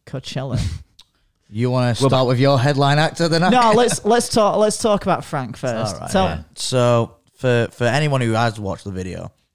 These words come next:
Speaker 2: or who does know me, I, I, I love Frank Ocean, man. Like, I've been a fan of Frank Ocean for fucking years and years. Like,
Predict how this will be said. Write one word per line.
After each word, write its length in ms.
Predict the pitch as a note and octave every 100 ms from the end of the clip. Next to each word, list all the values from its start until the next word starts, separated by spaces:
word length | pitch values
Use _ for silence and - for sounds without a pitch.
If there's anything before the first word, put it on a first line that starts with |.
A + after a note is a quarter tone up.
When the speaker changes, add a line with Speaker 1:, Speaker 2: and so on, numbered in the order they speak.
| -
Speaker 2:
or 160 | A2+
who 140 | G2 A#2+
does 300 | G2+ G#2+ F#2+
know 260 | G2 G#2+
me, 200 | F#2+ E2 - _ _ _ _ _
I, 240 | G#2+ A2+ - -
I, 280 | G#2+ A2 A2+ -
I 120 | A2
love 440 | G#2 F#2 F#2+ F#2 -
Frank 340 | - G2+ G2
Ocean, 340 | F#2 - F2+
man. 200 | F2+ E2+ - _ _ _
Like, 120 | G#2+ A2+
I've 60 |
been 140 | A2+ G2
a 40 |
fan 440 | - - G#2 G2 D#2+ _ _ _ -
of 100 | F#2
Frank 280 | G#2 G#2 G#2
Ocean 340 | G#2 - G2
for 160 | - -
fucking 640 | - _ G#2+ - G#2 F#2+
years 340 | F#2+ G2 F#2+ F#2+
and 140 | G2
years. 380 | F#2+ F#2 F#2+ - _ _ _ _ _
Like, 420 | G#2 G2+ F#2+ -